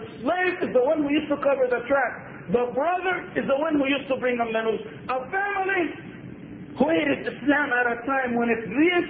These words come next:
people let down Islam, Islam would have been abolished from the face of this earth. Asma, radiallahu anha, the wife of the Zubayr ibn al-Awwam, radiallahu anhu, when she got a headache,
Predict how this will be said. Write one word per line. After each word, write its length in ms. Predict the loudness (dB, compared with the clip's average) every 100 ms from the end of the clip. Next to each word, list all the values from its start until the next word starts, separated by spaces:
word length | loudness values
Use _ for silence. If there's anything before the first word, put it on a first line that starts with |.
| 0
people 400 | 0 2 2 4
let 220 | 4 2 0
down 240 | 0 0
Islam, 340 | -4 0 2 0 -4 -6 0
Islam 480 | 0 0 0 2
would 100 | 4
have 140 | 2 2
been 160 | 0 0
abolished 400 | 0 2 0 -2
from 160 | -2 0
the 80 | 0
face 180 | 2 2 2
of 80 | 0
this 160 | -2 2
earth. 240 | 0 0 -8 -14 -14 -14 -14 -6 -2
Asma, 520 | -2 -2 0 2 2 0 -2 -8 0
radiallahu 580 | 2 4 2 2 2 0 0
anha, 1080 | 0 2 2 2 0 -2 -8 -12 -14 -2
the 60 | 2
wife 300 | 4 4 4 2
of 60 | 2
the 100 | 2
Zubayr 460 | 2 4 2 2 0
ibn 100 | 0
al-Awwam, 640 | -2 0 0 0 0 0
radiallahu 640 | 0 0 2 0 2 0 0
anhu, 480 | -2 2 0 0 -4 -8 -14 -14 -16 -16 -14 -14 -14 -14 -14 -10 2
when 180 | 2 2
she 120 | -2 0
got 160 | 2
a 80 | 2
headache, 560 | 2 2 2 0 -10